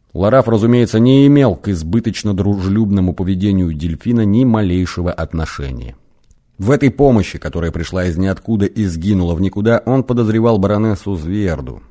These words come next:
Впрочем, судя по итогам их недавнего свидания возле отверстой двери, и могущество Зверды имело пределы. Причём пределы эти были, похоже, достигнуты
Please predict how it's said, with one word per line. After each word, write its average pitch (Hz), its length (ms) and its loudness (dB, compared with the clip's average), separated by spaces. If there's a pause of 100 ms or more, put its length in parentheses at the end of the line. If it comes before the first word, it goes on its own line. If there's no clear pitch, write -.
(360)
Впрочем, 139 540 -2 (500)
судя 156 280 0
по 139 200 6
итогам 123 440 4
их 107 240 -4
недавнего 104 540 2
свидания 95 580 -2
возле 80 280 -4
отверстой 90 640 -4
двери, 87 520 -2 (420)
и 135 100 2
могущество 147 640 0
Зверды 110 640 2
имело 95 320 2
пределы. 71 540 -8 (640)
Причём 104 360 2
пределы 113 480 4
эти 110 160 0
были, 107 280 0
похоже, 101 440 -2
достигнуты 120 840 0